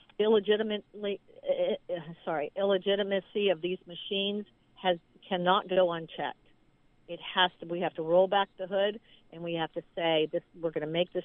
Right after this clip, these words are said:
transparent, make sure that every vote counts, that every person gets to be heard, and not a select few, uh, not a select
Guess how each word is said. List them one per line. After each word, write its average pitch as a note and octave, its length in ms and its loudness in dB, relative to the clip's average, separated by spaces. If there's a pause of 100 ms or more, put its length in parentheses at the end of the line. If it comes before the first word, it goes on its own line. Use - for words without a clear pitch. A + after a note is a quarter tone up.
(120)
transparent, G3+ 720 -2 (300)
make F3 220 2 (140)
sure F3 140 4
that D#3+ 160 -2
every E3 240 -2
vote D#3+ 240 -2 (100)
counts, G3 340 -2 (400)
that D#3 100 -8
every F3 220 0
person E3+ 480 0
gets D#3 200 0 (120)
to E3+ 60 -10
be D#3 120 -4
heard, D3 420 2 (280)
and E3 200 -4
not F3 340 4
a E3 80 -8 (120)
select E3+ 340 0 (160)
few, E3 340 2 (540)
uh, C#3+ 260 0 (100)
not F#3 220 2
a E3+ 140 -2
select F3 280 0